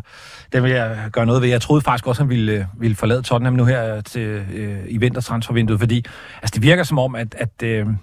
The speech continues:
at han er, øh, meget, meget langt nede af listen. Altså, det, det, det må man sige. Øh, og, og selv med, med, med rigtig, rigtig mange skader, så virker det som om, han vil lave mange kombinationer, den gode, øh,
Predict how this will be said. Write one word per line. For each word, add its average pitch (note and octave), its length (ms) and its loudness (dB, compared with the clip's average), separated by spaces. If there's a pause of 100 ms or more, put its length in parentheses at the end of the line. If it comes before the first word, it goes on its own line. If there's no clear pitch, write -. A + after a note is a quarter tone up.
(460)
at A2+ 100 0
han A2+ 140 6
er, G#2+ 400 2
øh, - 560 -8
meget, C#3 200 6
meget C3 200 4
langt A#2 220 -2
nede A#2 160 4
af A#2 60 4
listen. G#2+ 360 -2
Altså, G2+ 200 -8
det, A#2 180 0
det, B2 160 0
det C3 80 0
må C#3 100 2
man A#2+ 160 0
sige. B2+ 360 -2
Øh, A2+ 260 -4
og, G#2 140 -4
og G#2+ 120 -4
selv C#3+ 200 4
med, B2 220 2 (400)
med, A#2 240 4
med A2 200 -2
rigtig, C3+ 220 4
rigtig C3 200 2
mange B2 180 2
skader, A#2+ 340 2
så A#2 120 -2
virker C3 200 4
det A#2 80 -4
som B2 80 0
om, A#2 100 2
han A2 120 2
vil A2+ 80 2
lave A2+ 120 2
mange A#2+ 260 2
kombinationer, B2+ 720 2
den A#2+ 160 0
gode, A#2+ 380 2
øh, A2 120 0